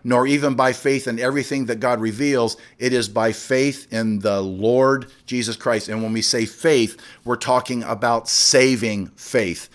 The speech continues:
And saving faith is trust in Jesus Christ as a living person for forgiveness of sins and for eternal life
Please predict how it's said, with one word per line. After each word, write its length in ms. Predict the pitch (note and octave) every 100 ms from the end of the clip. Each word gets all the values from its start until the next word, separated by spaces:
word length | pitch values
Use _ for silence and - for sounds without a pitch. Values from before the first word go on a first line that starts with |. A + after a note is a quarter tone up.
| - -
And 120 | G#2+ G#2
saving 500 | - D3+ D3 D3 C#3
faith 440 | - C#3+ C#3 -
is 220 | G#2 G2
trust 580 | - - D3 D#3 - - -
in 180 | C#3
Jesus 400 | A#2+ C3 A#2 A#2
Christ 460 | - C#3 C3 C3 - - - -
as 220 | - A#2 A2+
a 80 |
living 520 | G#2+ A2+ D3+ D#3+ F3 D#3+
person 460 | D3 D3 - C3+
for 300 | B2 - A#2+
forgiveness 680 | - A2 - C3+ C#3+ D3+ -
of 120 | C#3+
sins 500 | - B2 A2+ G#2+ G2+ - - -
and 160 | - G#2+
for 180 | - G#2+
eternal 440 | G2 - A#2 A#2
life 420 | A2 G#2 G2+ -